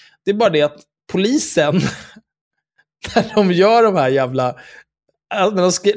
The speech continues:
jag vet inte om de transkriberar inspelningar eller om de försöker skriva någonting,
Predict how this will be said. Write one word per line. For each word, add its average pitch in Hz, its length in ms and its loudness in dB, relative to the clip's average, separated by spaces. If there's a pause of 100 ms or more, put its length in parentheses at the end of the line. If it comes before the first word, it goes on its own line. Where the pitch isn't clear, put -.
jag 220 80 4
vet 262 100 0
inte 233 160 -2
om 196 60 0
de 180 140 -2
transkriberar 180 800 0
inspelningar 180 760 -2
eller 147 160 0
om 139 80 -6
de 139 120 -6
försöker 135 300 -8
skriva 139 360 -4
någonting, 135 480 -10